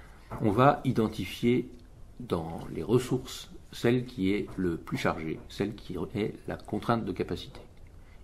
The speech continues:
Et vous pouvez voir des vidéos, euh, qui rentrent plus dans le détail comment on fait cette identification.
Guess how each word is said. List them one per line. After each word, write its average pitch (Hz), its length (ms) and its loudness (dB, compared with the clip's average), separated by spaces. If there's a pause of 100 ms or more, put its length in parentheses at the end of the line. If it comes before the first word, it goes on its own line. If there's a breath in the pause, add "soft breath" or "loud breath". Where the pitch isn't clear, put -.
Et 78 40 -8
vous 85 120 -6
pouvez 85 200 -4
voir 85 220 0
des 80 100 -4
vidéos, 87 640 2
euh, 78 120 -8 (420 loud breath)
qui - 80 -2
rentrent 90 240 -2
plus - 200 -4
dans 98 80 -4
le 87 60 0
détail 92 280 0
comment 85 180 -4
on 82 100 -4
fait 90 180 -4
cette - 280 -8
identification. 87 680 -4